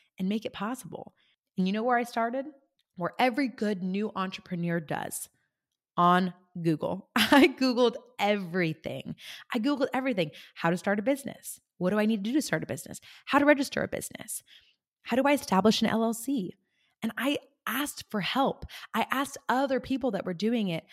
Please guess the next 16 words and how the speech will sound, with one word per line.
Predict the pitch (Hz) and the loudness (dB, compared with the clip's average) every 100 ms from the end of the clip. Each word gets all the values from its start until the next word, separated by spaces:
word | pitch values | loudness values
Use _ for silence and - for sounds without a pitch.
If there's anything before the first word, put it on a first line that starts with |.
| - _ | -20 _
how | - 247 | -4 0
they | 233 262 | 2 0
got | 254 175 | 0 -2
involved. | 165 147 - - - _ _ | -2 -4 -4 -8 -16 _ _
What | 240 247 | 0 2
were | 247 | 0
their | 220 269 | 0 -2
first | 269 165 160 | -2 -4 -4
steps? | - - - - | -8 -12 -16 -6
What | 233 | 0
did | 269 196 | 0 0
they | 240 294 | 0 2
learn | 262 202 | 2 2
along | 170 147 160 | 0 -2 -4
the | - | -8
way? | - - - | -8 -10 -14